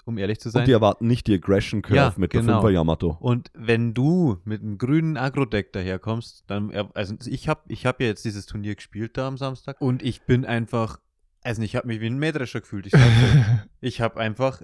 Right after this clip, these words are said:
Speaker 1: ich hab einfach Agro-Deck gespielt.
Speaker 2: Ich hab mich auch wie eine Wiese gefühlt, als die Cutter, äh, letztes Mal mit dem neuen Kinemon-Deck gegen mich da abendelang trainiert hat und mich echt umgenatzt hat, jedes Game.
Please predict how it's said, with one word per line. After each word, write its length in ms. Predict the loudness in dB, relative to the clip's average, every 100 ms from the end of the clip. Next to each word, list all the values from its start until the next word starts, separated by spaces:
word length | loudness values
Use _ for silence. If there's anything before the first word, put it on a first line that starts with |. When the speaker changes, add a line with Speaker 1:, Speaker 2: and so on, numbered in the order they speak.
| -14
Speaker 1:
ich 140 | -6
hab 160 | -6 -4
einfach 260 | -4 -4
Agro-Deck 460 | -6 -4 -4 -6 -8
gespielt. 300 | -8 -8 -4
Speaker 2:
Ich 100 | 0
hab 100 | 0
mich 200 | 2 0
auch 260 | 0 -2 0
wie 60 |
eine 200 | 0 0
Wiese 280 | -2 -4 -4
gefühlt, 380 | -6 -2 0 0
als 240 | 0 -4 -6
die 100 | -10
Cutter, 840 | -6 -6 -2 -2 -2 -4 -2 -2
äh, 20 |
letztes 400 | 0 -2 -6 -10
Mal 220 | -4 -4 -2
mit 180 | -4
dem 120 | -4 -2
neuen 260 | -2 -4
Kinemon-Deck 540 | -4 -4 -2 -4 -6 -6
gegen 200 | -4 -2
mich 220 | -2 -2
da 180 | -2 0
abendelang 640 | -2 -4 -2 -2 -2 -2 -4
trainiert 400 | -4 -2 -2 0
hat 180 | 0
und 140 | -2 -2
mich 260 | -4 -4
echt 240 | -6 -8 -6
umgenatzt 680 | -4 -2 0 0 -2 -6 -4
hat, 160 | -6 -4
jedes 460 | -6 -6 -6 -6
Game. 260 | -4 -2